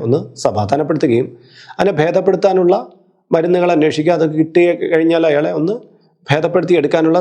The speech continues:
ശ്രമങ്ങൾ ആരംഭിക്കുകയും ചെയ്യും. അതിനു പകരം അയാളെക്കുറിച്ച് അതങ്ങ് വെട്ടിത്തുറന്ന് പറഞ്ഞ്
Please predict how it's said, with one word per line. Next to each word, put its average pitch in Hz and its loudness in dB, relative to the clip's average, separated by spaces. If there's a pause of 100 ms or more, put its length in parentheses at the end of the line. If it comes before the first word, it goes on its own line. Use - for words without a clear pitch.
ശ്രമങ്ങൾ 196 2
ആരംഭിക്കുകയും 143 -2
ചെയ്യും. 110 -6 (920)
അതിനു 131 0
പകരം 147 0 (720)
അയാളെക്കുറിച്ച് 143 0
അതങ്ങ് 147 0 (180)
വെട്ടിത്തുറന്ന് 143 0
പറഞ്ഞ് 123 0